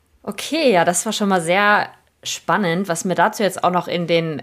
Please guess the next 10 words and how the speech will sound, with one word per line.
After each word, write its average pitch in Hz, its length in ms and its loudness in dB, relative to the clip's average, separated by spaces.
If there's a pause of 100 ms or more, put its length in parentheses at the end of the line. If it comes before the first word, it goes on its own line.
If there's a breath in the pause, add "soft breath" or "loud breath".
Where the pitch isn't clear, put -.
(100)
Kopf - 260 -10
kommt, 135 340 -6
du 170 80 -10
hattest 190 320 -6
mal 165 180 2
einen 156 440 0 (120)
Vortrag 170 960 -2
gehalten 147 440 -2
zum 170 240 -12
Thema 170 640 2